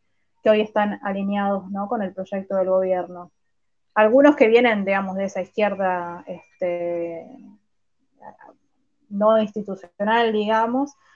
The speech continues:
pero que lentamente en el último tiempo han un poco desplazado la,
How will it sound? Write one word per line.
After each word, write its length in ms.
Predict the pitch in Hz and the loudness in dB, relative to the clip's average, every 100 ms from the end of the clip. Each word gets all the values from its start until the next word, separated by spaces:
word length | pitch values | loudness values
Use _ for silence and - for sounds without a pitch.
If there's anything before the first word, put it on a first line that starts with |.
| _ | _
pero 160 | - 196 | -2 0
que 160 | 208 214 | 0 4
lentamente 600 | 262 254 262 269 262 262 | 4 4 4 4 4 4
en 80 | |
el 100 | 220 | 4
último 380 | 226 240 233 220 | 0 0 0 0
tiempo 840 | 240 262 254 277 262 233 214 202 - | 2 2 6 8 8 8 4 0 -2
han 200 | 226 220 214 | -4 -4 -4
un 160 | 196 | -6
poco 280 | 214 208 214 | -6 -2 -2
desplazado 680 | 202 - 202 - 208 208 208 | -2 -4 -8 -2 2 2 2
la, 560 | 196 185 180 180 180 | 2 0 -2 -6 -10